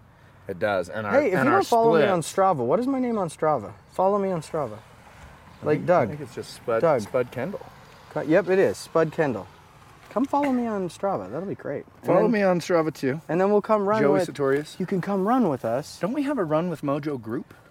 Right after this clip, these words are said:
Speaker 2: We do have a Run with Mojo group. But we just, I don't, I'm not great with technology like Joey is. I
Speaker 1: <laughs> Yeah,
Speaker 2: don't know
Speaker 1: well,
Speaker 2: where.
Speaker 1: I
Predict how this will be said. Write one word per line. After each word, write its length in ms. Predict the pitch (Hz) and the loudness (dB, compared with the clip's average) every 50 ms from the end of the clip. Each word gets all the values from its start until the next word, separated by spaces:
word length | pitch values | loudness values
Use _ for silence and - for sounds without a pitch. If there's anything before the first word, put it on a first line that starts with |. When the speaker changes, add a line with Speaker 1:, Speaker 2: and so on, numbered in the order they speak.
| _ - | _ 0
Speaker 2:
We 100 | 165 190 | 2 4
do 80 | 185 180 | 6 6
have 120 | 165 147 | 6 6
a 40 | 135 | 4
Run 160 | 131 123 120 120 | 4 2 2 0
with 100 | 110 113 | -2 -4
Mojo 420 | 117 113 113 113 113 113 113 107 | -4 -4 -4 -4 -4 -4 -6 -4
group. 240 | 110 104 98 98 - - - _ _ _ _ _ _ _ _ - | -4 -6 -6 -8 -10 -16 -20 _ _ _ _ _ _ _ _ -6
But 220 | 139 135 - 107 | -4 -4 -2 0
we 80 | 147 147 | -2 0
just, 260 | 147 165 156 - - - - | 0 0 -4 -4 -8 -8 -4
I 80 | 143 151 | 0 0
don't, 260 | 165 180 190 - - _ _ _ _ _ _ _ _ _ _ _ _ _ - _ _ - - - - - _ - _ _ _ - | 0 0 0 -2 -8 _ _ _ _ _ _ _ _ _ _ _ _ _ -20 _ _ -20 -20 -20 -20 -20 _ -20 _ _ _ -12
I'm 120 | 156 202 | -6 -6
not 320 | 233 294 330 311 - - - | -4 -4 -4 -6 -8 -8 -8
great 320 | - 139 143 160 170 - | -4 0 0 0 0 0
with 140 | 160 175 - | -4 -8 -6
technology 720 | - 185 180 160 143 170 175 180 180 180 170 175 190 185 | -4 -4 -4 -4 -2 -2 0 0 0 -2 -2 -2 -2 0
like 180 | 185 180 175 | 0 0 -2
Joey 320 | 165 175 185 185 185 185 190 | -2 -2 -2 0 0 0 0
is. 240 | 190 190 185 170 - | 0 -2 -4 -4 -8
I 60 | 165 | -6
Speaker 1:
<laughs> 80 | - - 196 | 0 4 4
Yeah, 60 | 240 | 4
Speaker 2:
don't 240 | 233 220 185 - - | 4 2 0 0 0
know 120 | 139 135 | 0 0
Speaker 1:
well, 80 | 135 - | 0 2
Speaker 2:
where. 120 | 127 135 135 | 2 2 2
Speaker 1:
I 60 | - | 2